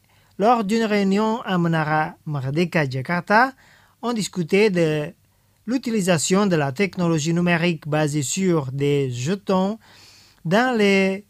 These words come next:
programmes de financement et la monétisation des droits de propriété intellectuelle. Comme cité dans le communiqué de presse du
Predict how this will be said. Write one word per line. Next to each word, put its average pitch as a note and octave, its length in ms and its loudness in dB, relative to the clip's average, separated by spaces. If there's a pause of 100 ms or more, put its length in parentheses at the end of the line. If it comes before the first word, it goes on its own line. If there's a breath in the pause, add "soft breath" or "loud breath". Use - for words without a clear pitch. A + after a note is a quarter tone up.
(100)
programmes F#3 720 0
de D3+ 160 2
financement F3 680 0
et F3 360 2
la D3 380 0
monétisation E3 1400 -2 (400 loud breath)
des D3+ 140 0
droits D#3+ 340 2
de D3 160 2
propriété D#3 1120 0 (180)
intellectuelle. D3 1040 0 (640 loud breath)
Comme D3 160 -2
cité G#3+ 340 4
dans F#3+ 200 2
le E3 100 2
communiqué G#3 800 2
de F3+ 120 2
presse F3+ 580 0
du D#3 520 2